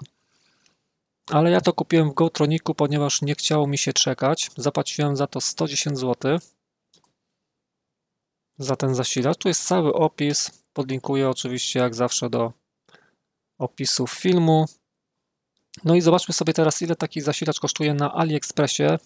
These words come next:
Jak sobie wpiszecie w wyszukiwarkę, e, właśnie tą nazwę, to wyskoczy wam mnóstwo, mnóstwo takich zasilaczy. I na co, e, warto zwrócić uwagę? Są jakby wersje z modułem Wi-Fi,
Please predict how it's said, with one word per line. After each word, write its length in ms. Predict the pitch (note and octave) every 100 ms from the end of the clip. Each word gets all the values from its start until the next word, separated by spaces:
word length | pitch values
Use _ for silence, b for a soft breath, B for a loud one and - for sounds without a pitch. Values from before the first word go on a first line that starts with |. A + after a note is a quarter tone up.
| -
Jak 140 | D3+
sobie 220 | - C#3+
wpiszecie 520 | D3 - - D#3 - C#3
w 40 |
wyszukiwarkę, 800 | C#3 - - C#3 D3 - D3 C#3 - b b b b b _ -
e, 180 | C#3+ C#3
właśnie 340 | C3+ - C#3
tą 140 | C#3 C#3+
nazwę, 520 | C#3+ D3 B2+ C#3 C#3+
to 120 | - C3
wyskoczy 480 | C#3 - - -
wam 260 | C3+ C3+ C3+
mnóstwo, 720 | C#3+ D#3+ E3 E3 D#3 - D3
mnóstwo 600 | C3+ C#3 C#3+ - - C3 A#2+ -
takich 520 | - - B2+ - - - _ -
zasilaczy. 800 | C#3+ - D3 C3+ C3 - F#3 C4+ _ B B B B B
I 100 | D#3+ C3+
na 160 | D#3+ F#3+
co, 480 | G#3+ F3 E3+ D#3
e, 40 | D3+
warto 320 | D3+ - C#3
zwrócić 320 | C3 - -
uwagę? 340 | C3+ A#2+ A2 - _ _ B B B
Są 340 | - - D#3 D#3
jakby 600 | D#3 C#3 C#3 D3 D3 C3+
wersje 640 | C#3+ E3 - - D3+ C3+ B2
z 120 | C#3 B2+
modułem 440 | D3 D3 D3+ C3+
Wi-Fi, 420 | B2+ A#2+ C3 E3